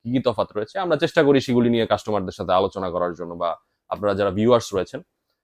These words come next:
তাদের সাথে আলোচনা করতে আমরা বেশ, আহ, স্বাচ্ছন্দ্য বোধ করি। তো, আহ, আপনারা, আহ, আপনাদের অনেক কষ্টের টাকায় আপনারা ওয়েল্ডিং মেশিন ক্রয় করে থাকেন। আমি যখন দেখতে পাই যে সে তার কষ্টে উপার্জিত টাকা দিয়ে একটি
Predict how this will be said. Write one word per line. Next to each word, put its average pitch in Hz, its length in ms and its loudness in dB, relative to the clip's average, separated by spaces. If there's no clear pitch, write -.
তাদের 90 160 -6
সাথে 95 200 -2
আলোচনা 95 360 0
করতে 87 240 -8
আমরা 107 180 0
বেশ, 98 280 -2
আহ, 92 140 4
স্বাচ্ছন্দ্য 101 400 -4
বোধ 87 240 0
করি। - 160 -2
তো, 135 400 6
আহ, 101 380 8
আপনারা, 165 540 10
আহ, 110 440 6
আপনাদের 135 340 0
অনেক 113 280 2
কষ্টের 120 320 0
টাকায় 131 300 8
আপনারা 113 320 6
ওয়েল্ডিং 107 300 4
মেশিন 107 240 -6
ক্রয় 107 200 4
করে 98 180 0
থাকেন। 85 320 -14
আমি 104 460 -6
যখন 113 320 -4
দেখতে 127 240 -4
পাই 113 200 2
যে 104 220 0
সে 123 180 0
তার 113 220 4
কষ্টে 135 280 2
উপার্জিত 135 360 2
টাকা 120 280 2
দিয়ে 117 220 0
একটি 117 360 -2